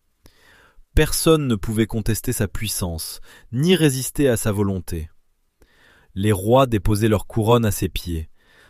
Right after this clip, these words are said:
Des armées puissantes marchaient à son commandement, et les pavillons de sa flotte proclamaient ses victoires. Sa statue était érigée dans les cours de justice, et les décrets des sénateurs, comme les décisions des juges,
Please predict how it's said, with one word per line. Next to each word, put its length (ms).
Des 220
armées 280
puissantes 680
marchaient 380
à 80
son 160
commandement, 680
et 100
les 120
pavillons 480
de 100
sa 180
flotte 460
proclamaient 540
ses 140
victoires. 760
Sa 180
statue 540
était 260
érigée 380
dans 100
les 140
cours 240
de 100
justice, 760
et 80
les 140
décrets 400
des 80
sénateurs, 760
comme 240
les 100
décisions 480
des 160
juges, 440